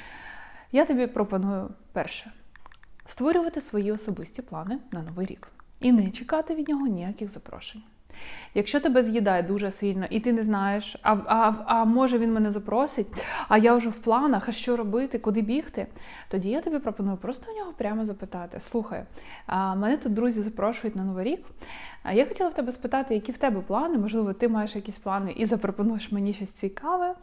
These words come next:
а я тут зараз погоджусь, <laughs> тому давай обговоримо". Ініціюй цю розмову сама.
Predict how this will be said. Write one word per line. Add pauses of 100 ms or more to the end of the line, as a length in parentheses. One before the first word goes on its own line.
(120)
а
я
тут
зараз
погоджусь, (240)
<laughs>
тому
давай
обговоримо". (480)
Ініціюй
цю
розмову
сама.